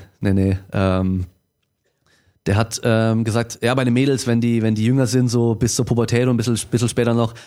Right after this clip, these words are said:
schon gut, wenn die paar Kilo mehr auf den Knochen haben, dann haben die später keine Osteoporose-Probleme." Ja, und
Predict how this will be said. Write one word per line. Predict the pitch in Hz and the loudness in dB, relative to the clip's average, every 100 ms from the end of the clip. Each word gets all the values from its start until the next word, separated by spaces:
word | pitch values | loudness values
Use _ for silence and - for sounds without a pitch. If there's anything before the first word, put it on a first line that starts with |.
| - | -12
schon | - 143 | 0 2
gut, | 143 135 | 2 2
wenn | |
die | 127 | 0
paar | - 127 | 0 -2
Kilo | 127 117 | 0 2
mehr | 117 | 0
auf | 117 | 0
den | 117 | 0
Knochen | 123 123 120 | 0 0 0
haben, | 117 110 | 0 0
dann | 107 | 0
haben | 110 | -2
die | 110 | -2
später | 120 113 | -2 -2
keine | 107 107 | 0 0
Osteoporose-Probleme." | 110 - 101 110 107 107 98 92 90 - _ _ _ | 0 -2 0 0 0 -2 0 0 -4 -10 _ _ _
Ja, | 104 101 | 0 2
und | 101 113 | 2 -2